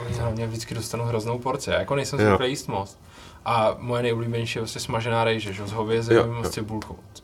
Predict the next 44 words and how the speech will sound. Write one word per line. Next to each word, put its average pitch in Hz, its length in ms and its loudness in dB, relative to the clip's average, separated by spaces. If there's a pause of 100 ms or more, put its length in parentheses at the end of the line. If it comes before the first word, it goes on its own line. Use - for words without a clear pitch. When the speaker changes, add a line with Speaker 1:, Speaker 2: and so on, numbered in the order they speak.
(160)
Speaker 1:
To 117 120 -10
jsou 123 120 -6
vždycky 117 200 -6
takový 120 320 -2
rakety, 110 400 -2
že 110 100 -6
jako 107 180 -8
to 113 80 -6
jim 107 100 -4
na 107 80 -6
dvakrát, 107 360 -8 (100)
no. - 60 -16 (640)
Speaker 2:
No, 151 80 2
ono 123 180 6
to 120 120 8
je 120 80 10
takový, 113 520 2 (1040)
není 110 200 0
to 117 80 4
úplně 104 180 6
nejdražší 101 420 0
jídlo, 95 260 4
jako 92 240 2 (400)
výrobní 101 420 2
cena, 98 240 4
takže 92 220 0
Speaker 1:
Hmm. 127 140 -2 (120)
Speaker 2:
si - 140 -4
jako 95 120 -2
můžu 92 180 2
dovolit 92 280 4
dát 90 180 4
víc 87 200 -2
Speaker 1:
No, 73 60 -4
Speaker 2:
a - 100 -6
Speaker 1:
jasně. - 220 -6 (1000)
Speaker 2:
to - 100 -10
v - 40 -12
pohodě. 92 340 -2 (1600)
Speaker 1:
Stále 110 360 -6
jsem 117 160 -6
neměl 110 260 -4
fóčko, - 440 -10
no. - 180 -12